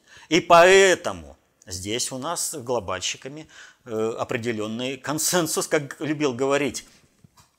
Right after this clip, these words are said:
Михаил Сергеевич Горбачев. То есть, э, вы же не хотите, чтобы цивилизация на планете Земля, э, прекратила свое существование, потому что и ваши бионуклеиновые оболочки, и ваши тела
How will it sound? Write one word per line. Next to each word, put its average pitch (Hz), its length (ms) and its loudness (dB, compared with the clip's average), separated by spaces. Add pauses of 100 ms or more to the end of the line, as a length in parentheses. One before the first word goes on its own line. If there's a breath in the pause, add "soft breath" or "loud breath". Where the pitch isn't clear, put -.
Михаил 139 340 -2
Сергеевич 135 440 0
Горбачев. 123 540 -2 (360 loud breath)
То 160 140 2
есть, - 240 -2 (300 soft breath)
э, 113 880 2 (120)
вы 185 220 2
же 156 140 2
не 156 100 0
хотите, 156 580 0 (280 soft breath)
чтобы 135 600 4
цивилизация 147 460 0
на 123 80 -6
планете 117 380 -6
Земля, 110 480 -4 (320 soft breath)
э, 104 400 -2
прекратила 131 460 0
свое 113 160 -8
существование, 110 500 -2
потому 117 200 -8
что - 140 -4
и 127 60 2
ваши 156 380 2
бионуклеиновые 120 840 -4
оболочки, 135 360 -2
и 104 40 -4
ваши 107 300 -2
тела 185 360 0